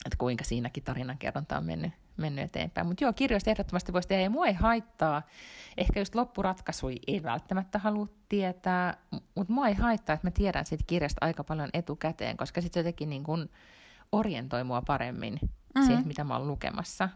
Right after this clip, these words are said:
Speaker 1: minkä huomaa, että niin kun oma aivotyöhän on vähän niin kun jo sit laiskistunut, et ennen ehkä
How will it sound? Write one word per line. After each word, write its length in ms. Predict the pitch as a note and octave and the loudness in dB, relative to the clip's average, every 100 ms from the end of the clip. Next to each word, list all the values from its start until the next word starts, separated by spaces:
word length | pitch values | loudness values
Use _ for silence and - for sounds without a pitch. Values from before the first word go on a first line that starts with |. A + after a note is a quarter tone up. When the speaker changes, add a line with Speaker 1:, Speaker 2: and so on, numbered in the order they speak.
| - | -6
Speaker 1:
minkä 200 | C#3 C#3+ | -4 0
huomaa, 240 | C#3 C3 | 0 0
että 140 | C3 - C3+ | -4 -8 -8
niin 100 | B2 | -4
kun 120 | - | -2
oma 220 | C3 B2 | 0 0
aivotyöhän 560 | B2+ B2 A#2+ - A#2+ B2+ | -2 -2 -4 -6 -6 -6
on 100 | A#2+ | -6
vähän 200 | B2 - | -6 -6
niin 120 | - | -6
kun 100 | - | -4
jo 100 | G2 | -6
sit 220 | - - | -6 -8
laiskistunut, 720 | A2+ A2 - - - - F3+ - - _ _ _ | -6 -6 -6 -12 -10 -8 -4 -4 -6 _ _ _
et 120 | - - | -12 -8
ennen 300 | C3+ B2+ C3 | -6 -6 -6
ehkä 240 | - - | -10 -8